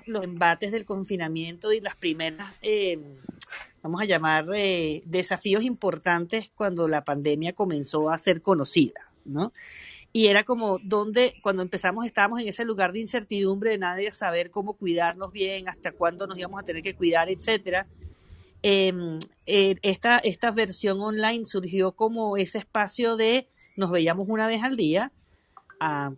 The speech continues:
por Zoom, dos hor-, hora y media, y nosotros como staff de facilitadores, simplemente cada uno presentaba algún tema o propo-, o propiciaba una conversación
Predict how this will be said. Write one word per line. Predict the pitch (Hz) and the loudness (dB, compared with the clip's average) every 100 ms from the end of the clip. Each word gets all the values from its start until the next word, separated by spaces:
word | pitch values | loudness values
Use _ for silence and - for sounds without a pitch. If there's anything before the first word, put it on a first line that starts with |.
| _ - | _ -2
por | 175 | -2
Zoom, | 170 269 247 247 247 | 2 4 4 2 0
dos | 190 165 170 | 4 4 4
hor-, | 185 185 - | 0 0 4
hora | 185 202 | 4 4
y | 247 | 2
media, | 233 180 185 220 233 | 2 4 4 2 0
y | 196 185 185 175 - | -2 0 -2 -4 -10
nosotros | 190 190 175 170 190 | -4 -4 -2 -2 -4
como | - 220 202 180 | -2 -2 0 -2
staff | 165 - 175 175 | -2 4 4 4
de | 208 | -2
facilitadores, | 220 220 208 202 202 202 208 | -4 -4 -6 0 2 2 -2
simplemente | 196 180 185 190 202 | -6 -10 -8 -8 0
cada | 196 190 196 | 4 6 4
uno | 196 208 220 - _ _ _ - | 2 0 -6 -8 _ _ _ 0
presentaba | 202 196 180 170 180 185 | 0 2 -2 4 6 6
algún | 214 208 240 | 2 0 -6
tema | 220 240 233 233 233 240 240 | 0 0 0 -2 -4 -4 -4
o | 196 180 | -4 -4
propo-, | - 175 190 190 | -4 -4 -2 -4
o | 190 | -4
propiciaba | 185 175 190 156 208 190 233 | -6 -6 -6 0 4 6 4
una | 240 240 | 0 -4
conversación | 226 214 220 190 175 220 233 277 | -6 -6 -6 -6 -8 -2 -2 -2